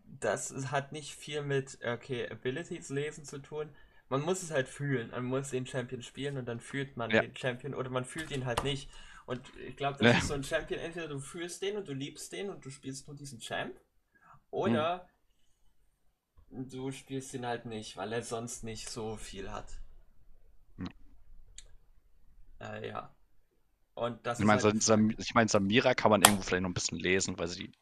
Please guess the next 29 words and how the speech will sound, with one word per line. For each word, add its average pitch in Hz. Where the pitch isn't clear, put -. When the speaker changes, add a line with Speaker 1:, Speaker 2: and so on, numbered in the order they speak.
Speaker 2:
braucht 101
etwas. -
So. -
Das -
kann -
ich 135
mir 135
aber 95
auch 76
vorstellen, -
dass -
sie -
auch -
etwas -
sein 92
bra-, 95
dass -
sie -
auch -
etwas -
braucht. -
Aber 95
auf 82
eine -
eigene, 98
auf -
eine 95
neue 98
Art. -